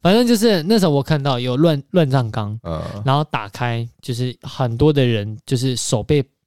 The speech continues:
Speaker 1: 用胶带绑起来，
Speaker 2: 嗯。
Speaker 1: 然后各种你在卡通里面看到内容，
Speaker 2: 嗯。
Speaker 1: 像是花木兰，花木兰里面不是会有一个小女孩的那个娃娃，
Speaker 2: 啊。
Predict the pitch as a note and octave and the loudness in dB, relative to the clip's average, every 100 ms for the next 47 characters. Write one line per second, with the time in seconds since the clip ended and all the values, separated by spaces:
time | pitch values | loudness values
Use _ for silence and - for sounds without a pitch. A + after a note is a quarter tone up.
0 | _ - - D#3 C#3 C#3 D3+ C3+ - G#2 | _ -12 -2 0 2 2 2 0 0 -2
1 | A2 - C#3+ D3+ - F#2+ E2 D#2+ E2 B2+ | -2 -2 -6 -10 -6 -4 -4 -6 -6 -2
2 | E3+ F3 - A#3+ D#3 C#3+ A#2 C3 C3+ G#3+ | 0 0 2 2 4 0 2 2 4 4
3 | F3+ C#3+ _ _ _ _ - _ _ _ | 2 -2 _ _ _ _ -20 _ _ _
4 | _ - E3 C#3+ C3+ - G3+ F3+ C#3 D#3 | _ -2 2 2 4 4 4 4 4 4
5 | D#3+ D#3 E3 C3+ B2 - D3 - - G#2 | 4 6 4 2 0 -4 -8 -12 -8 -4
6 | F#2+ D#3+ G#3+ A3+ G3 A#3 B3+ C#4 G3 C#3 | -2 2 4 4 2 2 4 4 6 4
7 | A#2 C#3 - A#3+ C4+ B3 F#3+ E3 G#3+ F#3 | 0 -4 0 4 4 4 4 4 4 4
8 | G#3+ A#3 F3+ G3 F#3 G#3+ F#3 C#3+ D3+ F#3 | 4 4 4 4 4 4 4 4 4 2
9 | F3+ C#3+ C3+ C#3+ D#3+ D#3+ E3 E3 | 2 4 4 6 6 6 4 2